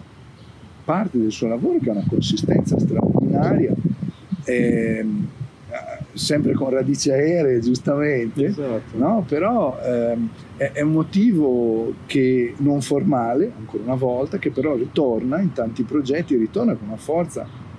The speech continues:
Speaker 2: Mm-hmm.
Speaker 1: radicale, davvero,
Speaker 2: Sì, sì,
Speaker 1: fondativa.
Speaker 2: radicale di
Speaker 1: Sì,
Speaker 2: radice,
Speaker 1: sì,
Speaker 2: che
Speaker 1: esatto,
Speaker 2: va a fondo,
Speaker 1: esatto,
Speaker 2: sì,
Speaker 1: no?
Speaker 2: esatto, esatto.
Speaker 1: E fino appunto a quel bellissimo disegno,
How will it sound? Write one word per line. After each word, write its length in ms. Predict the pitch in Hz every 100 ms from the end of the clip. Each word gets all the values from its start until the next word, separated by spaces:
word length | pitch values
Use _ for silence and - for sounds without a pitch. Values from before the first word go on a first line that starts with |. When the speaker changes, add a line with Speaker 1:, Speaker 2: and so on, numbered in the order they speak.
| -
Speaker 2:
Mm-hmm. 220 | 123 113 127 - -
Speaker 1:
radicale, 760 | - 110 104 - 139 113 95 95 -
davvero, 300 | 107 131 131
Speaker 2:
Sì, 60 |
sì, 100 | - 107
Speaker 1:
fondativa. 640 | 107 127 127 123 135 180
Speaker 2:
radicale 220 | 170 135 120
di 100 | 127
Speaker 1:
Sì, 80 | 196
Speaker 2:
radice, 580 | 190 135 131 127 -
Speaker 1:
sì, 80 | 127 254 220
Speaker 2:
che 40 |
Speaker 1:
esatto, 440 | 127 143 208 - 117
Speaker 2:
va 80 | 110
a 80 | 110
fondo, 260 | - 127 185
Speaker 1:
esatto, 260 | 220 113
Speaker 2:
sì, 140 | - -
Speaker 1:
no? 60 | -
Speaker 2:
esatto, 200 | - - - -
esatto. 140 | 123 - 123
Speaker 1:
E 160 | 131 117
fino 440 | 127 160 190 160
appunto 320 | 117 135 123 113
a 40 |
quel 340 | - 120 120 120 - - -
bellissimo 680 | - 123 120 139 135 113 110
disegno, 760 | 117 135 131 123 120 123 135 175